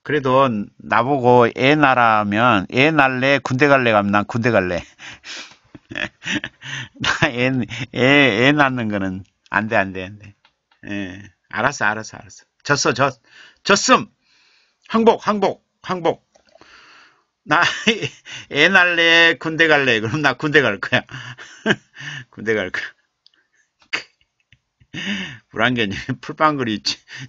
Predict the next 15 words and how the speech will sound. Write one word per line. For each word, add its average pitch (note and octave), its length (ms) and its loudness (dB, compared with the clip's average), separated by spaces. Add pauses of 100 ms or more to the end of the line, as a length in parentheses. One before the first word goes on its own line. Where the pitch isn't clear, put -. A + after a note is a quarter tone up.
짱이래. B2+ 540 -2 (200)
에이그, G2+ 680 -4
그러게 C#3+ 180 -4
남자를 C3+ 460 0
이겨가지고, C3 800 -2 (600)
남자를 F#3 600 0
이겨서 D#3+ 440 2
대체 D3+ 340 -4
뭘 B2 460 0
원하는 D3 400 0
거야? F2+ 440 -10 (280)
어? F#2+ 260 -14 (1200)
뭘 A2 400 -4
원하는 A#2+ 320 -2
거냐고. E2 360 -14